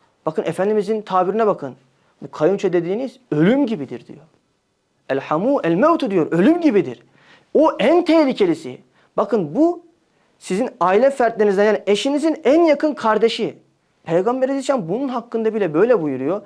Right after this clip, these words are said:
Kaldı ki sizinle alakası olmayan, akraba bağı olmayan kişiler ne halde? Ama işte insanımız bunu kendi yanlış fikrini böyle süsleyip, süsleyip de "Ya o benim kardeşim gibi, o benim abim gibi." Böyle bir şey yok.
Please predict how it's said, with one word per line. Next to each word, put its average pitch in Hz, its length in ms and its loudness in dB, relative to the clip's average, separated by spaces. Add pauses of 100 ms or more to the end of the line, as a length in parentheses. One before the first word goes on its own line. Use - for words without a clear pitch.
(280)
Kaldı 254 340 0
ki 285 100 -2
sizinle 277 360 -2
alakası 247 480 2
olmayan, 254 400 2
akraba 196 440 0
bağı 233 100 4
olmayan 233 540 2
kişiler 240 460 -2
ne 165 200 0
halde? 180 420 0 (640)
Ama 240 200 2
işte 226 300 0
insanımız 247 540 0
bunu 269 220 0 (420)
kendi 247 580 0 (300)
yanlış 208 520 2
fikrini 233 560 -2 (180)
böyle 233 280 4
süsleyip, 220 720 -4 (220)
süsleyip 214 580 -4
de 240 60 2
"Ya 226 220 2
o 233 100 2
benim 254 160 0
kardeşim 208 540 -2
gibi, 170 140 -2
o 190 160 0
benim 208 220 0
abim 185 300 2
gibi." 139 220 -6
Böyle 185 220 0
bir 185 60 -6
şey 190 160 -6
yok. 175 240 0